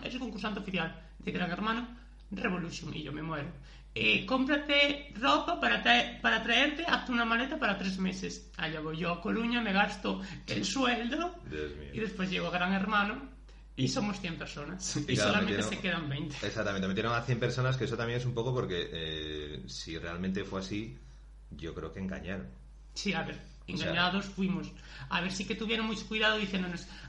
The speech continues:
Speaker 1: "Ay, no dejéis el, el trabajo porque ya visteis el año pasado que entraron Merichel y Laura, que eran amigas,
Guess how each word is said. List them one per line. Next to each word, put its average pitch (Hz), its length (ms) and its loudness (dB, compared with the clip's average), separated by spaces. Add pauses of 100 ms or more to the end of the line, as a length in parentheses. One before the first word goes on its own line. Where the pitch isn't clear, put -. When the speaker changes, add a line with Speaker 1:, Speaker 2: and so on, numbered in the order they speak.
Speaker 1:
"Ay, 240 160 6
no 240 100 4
dejéis 233 380 0
el, 220 340 0
el 214 140 -2
trabajo 247 480 6
porque 202 220 -2
ya 202 100 2
visteis 208 340 -2
el 202 80 2
año 196 220 2
pasado 196 420 2
que 196 80 2
entraron 196 640 4
Merichel 190 580 2
y 202 80 0
Laura, 196 340 2
que 175 60 -4
eran 175 160 0
amigas, 190 520 0